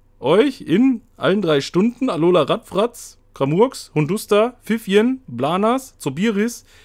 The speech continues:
Felilu, mit etwas Glück auch Galazickzacks. Der hatte erst seinen Z-Day. Da braucht ihr jetzt eigentlich gar kein Glück haben, der ist eh wurscht.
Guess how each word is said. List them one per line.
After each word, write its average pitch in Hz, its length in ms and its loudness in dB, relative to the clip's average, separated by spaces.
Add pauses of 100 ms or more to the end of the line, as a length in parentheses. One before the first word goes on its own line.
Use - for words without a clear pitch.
(160)
Felilu, 202 720 0 (480)
mit 143 140 -4
etwas 165 340 -2
Glück 233 300 0
auch 180 220 0
Galazickzacks. 185 1120 -4 (500)
Der 117 100 -2
hatte 202 160 6
erst - 240 2
seinen 147 200 0
Z-Day. 190 760 2 (800)
Da 131 100 2
braucht 185 280 2
ihr 180 40 6
jetzt 156 140 2
eigentlich 170 220 0
gar 170 120 2
kein 143 180 -2
Glück 208 260 -2
haben, 170 240 2
der 160 120 2
ist - 160 -8
eh 151 240 -2
wurscht. 139 400 -4